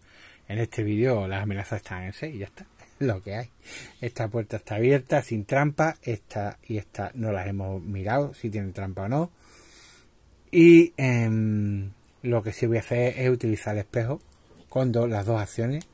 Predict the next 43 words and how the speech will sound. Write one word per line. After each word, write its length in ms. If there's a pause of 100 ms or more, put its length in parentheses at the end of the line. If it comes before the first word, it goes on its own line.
(920)
de 80
la 80
mediana. 340
Tenemos 360
un 140
pasillo 540 (880)
y 120
dice, 360
"En 100
el 280
medio 380
del 140
pasillo 440
hay 100
una 180
mochila 440
vieja. 380 (400)
¿Habrá 260
algo 220
útil 280
en 140
ella? 260
La 140
mochila 460
puede 220
ser 220
registrada". 580 (520)
Bueno, 280 (120)
pues 760
ni 260
tan 320
mal. 260 (880)
Vamos 300
a 40
ver 120
si 160
hay 180
aquí 220
algún 420
tipo 320
de 160
criatura 800
infernal. 960